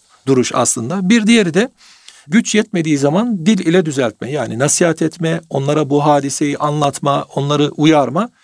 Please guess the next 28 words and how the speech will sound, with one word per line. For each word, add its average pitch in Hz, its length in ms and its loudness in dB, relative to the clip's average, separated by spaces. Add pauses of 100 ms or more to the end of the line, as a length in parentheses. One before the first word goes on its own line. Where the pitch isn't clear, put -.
(220)
Bu 156 80 -4
da 196 180 0 (200)
ulemanın 139 520 -4
işidir. 151 460 -10 (140)
Bu 156 80 -4
işte - 180 -8
ehil 135 300 0
olan, 139 280 0
yetkili 127 360 0
olan 135 200 0
kimselerin 135 540 -2
işidir. - 440 -2 (440)
Bu 202 120 6
ikisini 160 400 -2
gerçekleştiremeyen 143 1000 0
kimsenin 147 540 -2 (480)
ben 160 400 -2
bu 190 140 2
bağlamda 147 640 0 (280)
"Ya 135 200 -2
ne 147 100 -2
ona 170 240 0
gücüm 135 320 -6
yetiyor, 135 300 -2
ne 143 60 -2
ona 151 240 0
gücüm 131 300 -2
yetiyor, 139 360 0